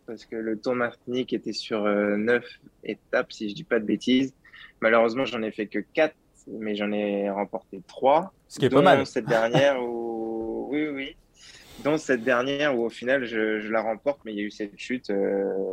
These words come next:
Speaker 1: à l'arrivée. Donc, euh, mon poignet, ça a été très long. Je, je remercie fortement déjà l'équipe, euh, encore, euh,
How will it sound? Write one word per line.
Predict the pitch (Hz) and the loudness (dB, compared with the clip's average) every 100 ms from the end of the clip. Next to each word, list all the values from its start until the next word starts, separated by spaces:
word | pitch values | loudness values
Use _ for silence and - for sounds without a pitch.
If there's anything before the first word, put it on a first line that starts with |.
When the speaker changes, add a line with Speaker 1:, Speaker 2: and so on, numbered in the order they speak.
| 98 | -4
Speaker 1:
à | 98 | 0
l'arrivée. | 95 98 101 - _ - - _ _ _ _ - | 0 0 -2 -6 _ -20 -20 _ _ _ _ -6
Donc, | 107 98 | -4 0
euh, | 107 104 107 | 2 4 4
mon | 110 113 110 | 2 -2 -2
poignet, | 135 127 131 | -2 0 -2
ça | 120 | -4
a | 104 | -4
été | 107 | -4
très | 104 - | -6 -4
long. | 117 135 139 | -4 -4 -6
Je, | 107 104 104 107 | -4 -2 -2 -2
je | 98 | -2
remercie | 104 107 101 - | -2 -2 -6 -10
fortement | - 107 - 107 110 | -6 -6 -2 0 2
déjà | 107 107 | 2 2
l'équipe, | 104 101 - 123 - | 0 -2 -6 -14 -8
euh, | 101 98 98 95 | -4 -2 -2 -2
encore, | 98 - 110 101 | -6 -2 0 0
euh, | 98 98 98 | -2 -4 -6